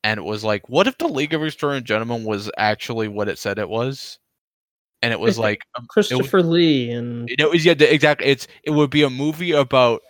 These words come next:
Speaker 1: Christopher Lee, Ian McKellen, and, uh, frickin' Patrick
Speaker 2: Sir
Speaker 1: Stewart.
Speaker 2: I was about to say Patrick Stewart. It, it'd be them.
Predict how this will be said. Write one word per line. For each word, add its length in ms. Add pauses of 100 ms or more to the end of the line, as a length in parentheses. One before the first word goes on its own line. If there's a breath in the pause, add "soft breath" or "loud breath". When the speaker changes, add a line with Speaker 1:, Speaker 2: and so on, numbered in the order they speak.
(160)
Speaker 1:
Christopher 520
Lee, 380
Ian 260
McKellen, 520
and, 280 (220)
uh, 80
frickin' 600
Patrick 380
Speaker 2:
Sir 120
Speaker 1:
Stewart. 400 (300)
Speaker 2:
I 80
was 140
about 180
to 60
say 140
Patrick 340
Stewart. 400
It, 200 (100)
it'd 140
be 120
them. 580